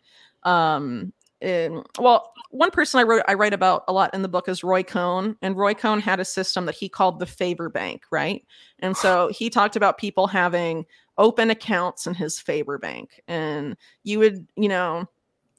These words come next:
do all this behind the scenes deal making, and you would either get points or you'd get, you know, minuses in the favor bank.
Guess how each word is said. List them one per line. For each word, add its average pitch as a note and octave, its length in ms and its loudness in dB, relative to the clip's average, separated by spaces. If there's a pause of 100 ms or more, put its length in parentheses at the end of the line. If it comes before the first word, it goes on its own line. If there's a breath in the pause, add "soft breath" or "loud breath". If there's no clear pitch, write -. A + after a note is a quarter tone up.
(600)
do A3 160 2
all G#3+ 140 10
this G#3+ 140 0
behind G#3 460 2
the G#3 80 0
scenes G3 400 -4
deal G3 300 0
making, D#3+ 680 -4
and G3 180 -2
you F#3 60 -2
would F3 120 -2
either F3 180 -2
get - 240 -2
points F3 440 -4
or A3 60 0
you'd F3 180 -4
get, D3+ 300 -4
you F3 80 -6
know, C3+ 240 -6 (300 loud breath)
minuses F3 840 -2 (240)
in F#3 160 -2
the E3 60 -2
favor C#3+ 460 -2
bank. - 420 -12